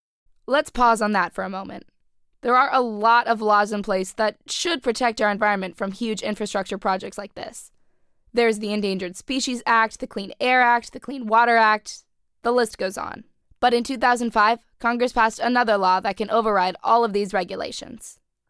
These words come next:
That law, called the Real I D Act, says that any major project pertaining to national security can ignore environmental regulations. So a two thousand mile concrete wall,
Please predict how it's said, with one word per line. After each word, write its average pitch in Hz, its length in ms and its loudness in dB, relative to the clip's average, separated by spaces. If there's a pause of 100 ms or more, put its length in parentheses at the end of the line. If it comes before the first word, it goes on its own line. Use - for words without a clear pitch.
(200)
That 262 280 2
law, 185 300 2 (120)
called 214 220 2
the 196 80 -2
Real 247 360 2
I 220 180 2
D 196 300 -6
Act, - 360 -12 (240)
says 214 240 -2
that 214 180 0
any 240 240 -2
major 247 260 0
project 214 460 0
pertaining 220 440 -6
to 220 100 -8
national 202 340 -2
security 196 600 -4
can 220 180 -4
ignore 233 420 -2
environmental 208 540 -2
regulations. 190 840 -8 (320)
So 247 200 2
a 247 60 4
two 302 180 -2
thousand 262 320 0
mile 226 220 4
concrete 226 420 -2
wall, 190 380 -4